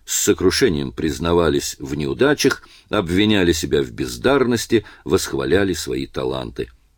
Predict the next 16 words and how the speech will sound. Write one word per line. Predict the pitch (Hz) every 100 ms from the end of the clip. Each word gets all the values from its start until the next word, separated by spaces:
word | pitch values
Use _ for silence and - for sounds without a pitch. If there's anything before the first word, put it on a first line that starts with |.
| _ _ _ _ -
Она | 110 143 -
переводила | - 71 71 71 67
глаза | 64 73 69 69
с | -
одного | - 76 65 67
на | 62
другого, | 60 62 95 143 147 - _ _ _ _
щеки | - - 127 135 -
ее | 85 78 78
от | 71 82 76
внутреннего | 80 95 82 78 78 76
напряжения | 80 80 78 87 82 78
охватывало | 71 82 82 76 73 73
пламенем. | - 107 143 143 139 135 - _ _ _ _
Всегда | - - 110 87 78 110 143 139 -
красивая, | - 131 135 - 131 131 127